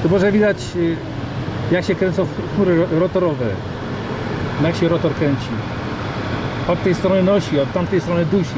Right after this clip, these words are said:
bo to jest chmura stojąca. Tutaj wiatr wiruje. Tam się wiatr wznosi.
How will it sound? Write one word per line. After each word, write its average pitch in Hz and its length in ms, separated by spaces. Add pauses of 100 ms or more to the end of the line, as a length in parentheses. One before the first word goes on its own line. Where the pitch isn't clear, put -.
bo 135 60
to 175 100
jest 170 200
chmura 180 220
stojąca. 165 600 (540)
Tutaj 175 220
wiatr 170 180
wiruje. 160 440 (1300)
Tam 180 140
się 180 120
wiatr 160 200
wznosi. 180 560